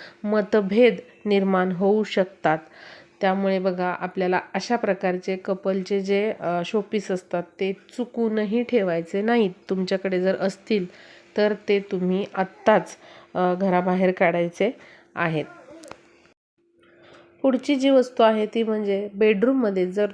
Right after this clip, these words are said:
तुम्ही टीव्ही लावलेला असेल, तर तो टीव्ही देखील आपल्याला बेडरूममध्ये लावायचा नाही. बरेच जण बेडरूममध्ये देखील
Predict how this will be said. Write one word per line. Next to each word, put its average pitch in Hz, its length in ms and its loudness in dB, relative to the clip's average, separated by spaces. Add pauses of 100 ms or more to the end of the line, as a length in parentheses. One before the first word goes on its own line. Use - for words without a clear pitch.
तुम्ही 190 240 -4 (140)
टीव्ही 220 380 0
लावलेला 185 440 2
असेल, 180 580 -2 (680)
तर 208 200 0 (100)
तो 220 80 4
टीव्ही 214 460 -2
देखील 202 420 0 (120)
आपल्याला 190 320 -4
बेडरूममध्ये 180 720 -2
लावायचा 165 440 -4
नाही. 160 320 -4
बरेच 185 500 0
जण 175 260 0
बेडरूममध्ये 185 680 -2
देखील 185 360 -6